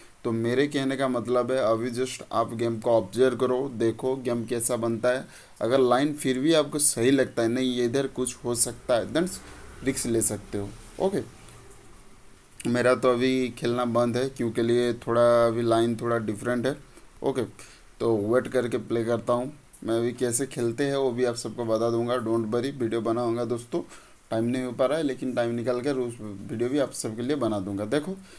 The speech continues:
फिर भी आज का trick क्या हुआ है, देखो एक scheme है, बढ़िया शानदार स्कीम है। पहले set में इधर Friday को नाइंटी सेवन हुआ, तभी एक घर, दो घर, तीन घर, चार घर आने पर down, देख पा रहे हो, डाउन आने पर उधर सैटरडे को ट्वेंटी फ़ोर का फैमिली मारा।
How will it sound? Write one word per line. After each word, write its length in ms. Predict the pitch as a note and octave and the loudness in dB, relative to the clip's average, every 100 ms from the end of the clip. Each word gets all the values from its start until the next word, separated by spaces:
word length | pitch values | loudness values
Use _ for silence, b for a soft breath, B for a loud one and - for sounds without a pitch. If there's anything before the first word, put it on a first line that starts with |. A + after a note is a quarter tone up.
| B B | B B
फिर 160 | - C3+ | 0 2
भी 80 | B2+ | 4
आज 200 | A#2+ A#2 | 4 2
का 100 | C3+ | 0
trick 280 | A#2 A#2+ A2+ | -2 -4 -4
क्या 180 | A2+ A2+ | 0 2
हुआ 260 | G#2 A2 G#2+ | 2 0 -2
है, 100 | D#3+ - - | -2 -6 -6
देखो 280 | A#2+ A2+ A2 | -4 -2 -2
एक 100 | - | -4
scheme 400 | - E3 F#3 C3 | -4 -2 0 0
है, 120 | C3 | 0
बढ़िया 200 | D3+ D3+ | 2 2
शानदार 360 | D3 C3 B2 C3 | 2 0 2 2
स्कीम 260 | C3 - A#2 | 0 -4 -4
है। 160 | A#2+ - B B B B - | -4 -10 B B B B 2
पहले 280 | C3+ C3+ D3 | 4 4 4
set 200 | D3 B2+ | 0 0
में 120 | C3+ | 0
इधर 260 | B2 E3+ - - - - - - - | 0 -2 -4 -16 -20 -20 -20 -18 -10
Friday 460 | - C3 B2+ A#2+ | 2 4 4 2
को 100 | A#2+ | 0
नाइंटी 320 | C#3+ A#2+ A2 B2 | 0 2 0 0
सेवन 300 | A#2 G#2+ G#2 | 0 -2 -4
हुआ, 160 | G#2+ A2+ B B B - | -6 -10 B B B -6
तभी 280 | A#2 C3+ | -2 2
एक 220 | C3+ A2+ G#2+ | 4 4 2
घर, 160 | B2+ | 2
दो 320 | C3 A#2 A#2 A2+ | 2 2 2 2
घर, 140 | C3+ | 0
तीन 320 | G#2+ A#2+ A#2 | 0 0 2
घर, 140 | A#2 B2 | 0 -2
चार 300 | A#2+ A#2 A2+ | 2 2 4
घर 180 | B2+ B2 | 4 4
आने 220 | A#2 A#2 | 4 2
पर 220 | A2+ A#2 | -2 0
down, 360 | A2+ A#2 G#2+ G#2+ | 4 4 4 0
देख 200 | A#2+ - | -4 2
पा 80 | C3+ | 2
रहे 140 | B2 | 4
हो, 60 | B2+ | 2
डाउन 400 | A#2+ A2+ A#2 C3 | 2 2 2 2
आने 260 | B2 A#2+ A#2+ | 2 2 0
पर 320 | G#2 A2 C3 - B B B B - | -2 -2 -2 -6 B B B B -8
उधर 260 | - C3+ | 0 2
सैटरडे 460 | D3 D3 A2+ A#2+ A#2+ | 2 0 -2 0 -2
को 120 | A#2+ | -2
ट्वेंटी 360 | D3 C3 A2+ A2+ | -2 0 0 0
फ़ोर 240 | A#2 A2+ | -4 -4
का 100 | G#2+ | -2
फैमिली 380 | C3+ C3+ G#2+ G#2+ | -4 -2 -2 -2
मारा। 300 | B2 C#2 - | -4 -6 -8